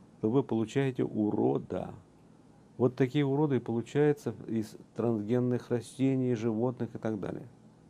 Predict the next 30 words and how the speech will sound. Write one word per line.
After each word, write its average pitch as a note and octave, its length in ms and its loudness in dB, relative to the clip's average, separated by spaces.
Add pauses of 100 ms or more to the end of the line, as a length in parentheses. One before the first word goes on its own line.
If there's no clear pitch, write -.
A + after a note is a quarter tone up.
(580)
А A#2 120 2
мы C#3+ 120 10
их B2+ 120 4
потом B2+ 300 2 (380)
вместе B2 280 4
с - 80 -8
пищей - 300 -2
поглощаем. G#2 800 -8 (460)
Мы B2+ 140 4
меняем C#3 440 4
собственный C#3 420 2
метаболизм. G#2 760 -2 (1400)
Мы A#2 140 4
меняем B2+ 500 4
его C3 160 2
в, A#2 160 -12
в G#2+ 220 -4
очень C#3 520 0
нехорошую A2 680 -2
сторону. - 560 -10
В - 180 -20
сторону, C3 420 -4
так F#2+ 180 -16
сказать, - 180 -20
того, - 240 -6
что - 180 -10
у - 40 -6
нас - 260 -10 (800)
могут C3+ 360 4
развиться A#2+ 640 4